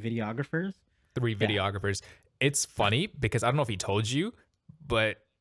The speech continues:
Speaker 2: he's like, "I just said yes, knowing,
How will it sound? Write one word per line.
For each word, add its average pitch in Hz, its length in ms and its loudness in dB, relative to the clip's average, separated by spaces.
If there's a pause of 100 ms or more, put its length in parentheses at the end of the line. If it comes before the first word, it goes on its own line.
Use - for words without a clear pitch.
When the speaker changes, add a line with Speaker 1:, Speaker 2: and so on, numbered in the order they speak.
(220)
Speaker 2:
he's 127 420 -2
like, 127 300 2
"I 117 120 6
just 190 200 2
said 139 160 2
yes, 104 340 2
knowing, 110 640 2